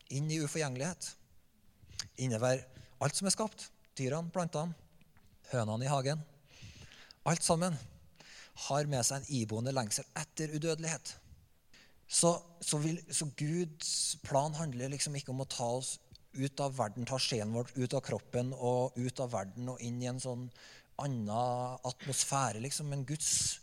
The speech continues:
Gud elsker den verden han har skapt. Og Gud jobber med den verden han har skapt.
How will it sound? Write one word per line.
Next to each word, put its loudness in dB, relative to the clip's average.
Gud -4
elsker 0
den -2
verden 0
han -2
har -2
skapt. 0
Og 2
Gud 4
jobber 4
med 4
den 6
verden 2
han 0
har 2
skapt. -6